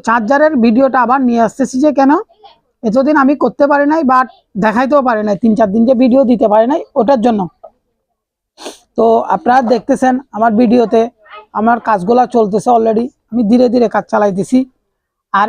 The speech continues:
এতদিন চলছিল যে আমার গ্যাসের কাজটা, ওইটাও আমি একটু অপেক্ষা করতেছি। আমার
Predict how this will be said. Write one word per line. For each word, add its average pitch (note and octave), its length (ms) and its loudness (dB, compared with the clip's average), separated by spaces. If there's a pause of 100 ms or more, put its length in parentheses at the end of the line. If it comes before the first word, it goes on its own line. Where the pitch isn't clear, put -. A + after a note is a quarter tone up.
(100)
এতদিন C#4+ 400 0
চলছিল C4+ 480 0
যে C#4+ 80 0
আমার C#4+ 240 0 (160)
গ্যাসের A#3 280 -2
কাজটা, G#3 360 -4 (680)
ওইটাও A#3+ 320 2
আমি C#4+ 280 2
একটু - 220 -6
অপেক্ষা B3 340 0
করতেছি। C4 380 -4
আমার A3+ 180 -2